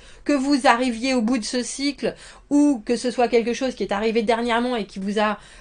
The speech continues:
euh, chamboulé l'intérieur, il y a ce mois de mai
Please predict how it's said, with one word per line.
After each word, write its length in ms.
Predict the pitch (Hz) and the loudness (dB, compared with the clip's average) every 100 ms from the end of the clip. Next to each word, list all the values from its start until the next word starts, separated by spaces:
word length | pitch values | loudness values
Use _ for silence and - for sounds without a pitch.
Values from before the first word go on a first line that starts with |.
| - 185 | -16 -10
euh, 100 | 165 | -6
chamboulé 1040 | - - 269 262 247 262 262 262 262 254 185 - - - - - - | -4 2 2 4 2 0 0 -2 0 -2 -2 -8 -20 -20 -20 -20 -4
l'intérieur, 920 | 214 220 220 220 226 247 294 311 285 - | 0 2 2 0 2 2 4 2 0 -2
il 100 | 208 | -2
y 120 | 226 | 2
a 300 | 269 285 - | 2 2 0
ce 520 | - - - 247 220 214 | -6 -10 -4 -2 -2 -2
mois 360 | 214 233 240 | 0 2 2
de 160 | 226 226 | 2 0
mai 420 | 233 262 302 294 | 0 0 -2 -6